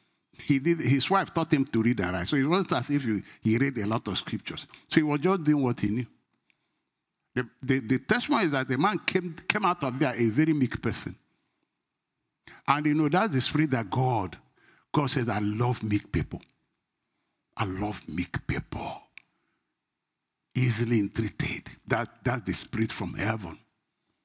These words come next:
Man, if, if I had this contrary thing,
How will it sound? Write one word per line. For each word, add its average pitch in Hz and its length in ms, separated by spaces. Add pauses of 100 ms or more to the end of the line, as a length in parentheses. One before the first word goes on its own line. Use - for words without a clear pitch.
(1700)
Man, 196 200
if, 165 220
if 151 200
I 143 40
had 214 260
this 185 120
contrary 127 560
thing, - 340